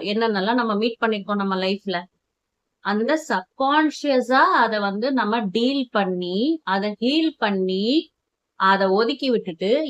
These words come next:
இப்ப நம்ம வந்து இதை ஃப்ரெஷ்ஷா பார்த்து, ஃப்ரெஷ்ஷா மேனிஃபெஸ்ட் பண்ணும்போது அது டக்குன்னு சக்சஸா மாறும். அந்த சப்கான்ஷியஸ் ஹீலிங் அது வந்து பாத்தீங்கன்னா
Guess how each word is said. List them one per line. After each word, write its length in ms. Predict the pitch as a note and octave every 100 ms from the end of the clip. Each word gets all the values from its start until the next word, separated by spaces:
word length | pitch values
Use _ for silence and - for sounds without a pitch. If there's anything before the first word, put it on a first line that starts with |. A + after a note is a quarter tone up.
| A#3
இப்ப 360 | A3+ _ - E4
நம்ம 260 | C#4 A#3+
வந்து 240 | G#3 G#3 C#4+
இதை 140 | A#3+
ஃப்ரெஷ்ஷா 640 | A3+ A#3 G3+ G3+ - - C#4+ C4+
பார்த்து, 460 | G#3+ G3 F#3+ - A#3+ D4+ _
ஃப்ரெஷ்ஷா 560 | - A3+ A3 - D#4+ D4+
மேனிஃபெஸ்ட் 500 | B3+ A#3 A3 G#3+ -
பண்ணும்போது 500 | G3+ F#3+ F3+ F3 F3+ D#4+ - _ _
அது 200 | F#3 F#3+ C#4+ D4
டக்குன்னு 440 | G#3 - - C#4+ C4
சக்சஸா 540 | F#3+ - F3+ - F3 A3 E4 _ -
மாறும். 420 | G3+ F#3+ E3 - _ _ _ _ _ _ _ _ _ _ _ _ -
அந்த 340 | G3 A#3+ B3 C#4 F4 -
சப்கான்ஷியஸ் 880 | A3 - - D4+ E4+ D#4+ D#4+ D#4 - _
ஹீலிங் 520 | C4 D4+ D4+ B3+ D3+ B2+ _ _ _ _ _ _
அது 220 | G#3 A3
வந்து 220 | B3 A3+ C4
பாத்தீங்கன்னா 460 | A#3 G#3 G3 A#3